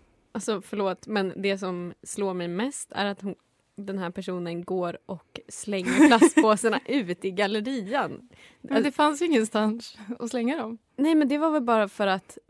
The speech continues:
Speaker 1: personen inte, alltså, klarade av lukten. Eller
Speaker 2: Jag
Speaker 1: va?
Speaker 2: tycker det är en tjänst mot de som var inne i skobutiken att sprida det goda.
Speaker 1: Ja, men det är ju den riktiga walk of shamen här.
Speaker 2: <laughs>
Speaker 1: Det är att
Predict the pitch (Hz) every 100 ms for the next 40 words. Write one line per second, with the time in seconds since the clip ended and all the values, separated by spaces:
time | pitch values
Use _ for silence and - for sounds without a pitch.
0 | - - 208 202 202 185 180 190 180 -
1 | 180 170 170 - _ _ _ _ 214 _
2 | - 208 - - 196 208 180 - - 208
3 | 226 190 185 202 - - - - 202 _
4 | _ _ _ - 247 247 294 - 233 214
5 | 180 - 175 311 - 294 277 247 240 240
6 | 226 - 247 214 214 208 190 226 180 -
7 | - 285 370 254 220 _ - - - -
8 | 226 202 247 269 247 233 196 196 208 208
9 | 269 240 285 311 262 208 226 220 226 226
10 | 208 190 196 196 196 175 190 185 208 262
11 | - 339 - - 403 339 - 285 _ _
12 | - 247 220 214 - -